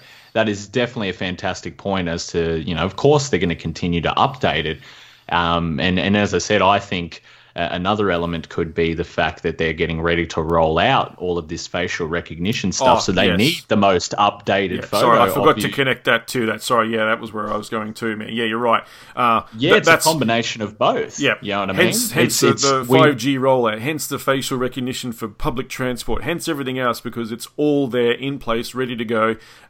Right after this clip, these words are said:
Speaker 2: and you don't even, you, we don't even have to do anything. It's already there, and, and bang, we're already under this big, big spider web.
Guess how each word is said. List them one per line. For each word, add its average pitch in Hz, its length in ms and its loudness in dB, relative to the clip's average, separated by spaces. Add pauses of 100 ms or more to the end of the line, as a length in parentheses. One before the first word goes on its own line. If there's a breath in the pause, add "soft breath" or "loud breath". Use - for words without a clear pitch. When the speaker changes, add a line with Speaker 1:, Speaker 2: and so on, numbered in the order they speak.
Speaker 2:
and 110 200 -4
you 117 60 -2
don't 170 200 0
even, 175 180 -4
you, 143 200 -6
we 135 240 -2
don't 151 200 2
even 139 180 -4
have 123 220 -6
to 123 80 -8
do 123 240 -6
anything. 127 400 -6
It's 104 160 -12 (100)
already 143 400 2
there, 123 400 2 (480 loud breath)
and, 117 340 -2
and 113 200 -4
bang, 110 260 0
we're 110 180 -2
already 113 380 0
under 110 180 -4
this 104 220 -6
big, - 380 -10
big 110 160 -6
spider 104 320 -6
web. 107 180 -8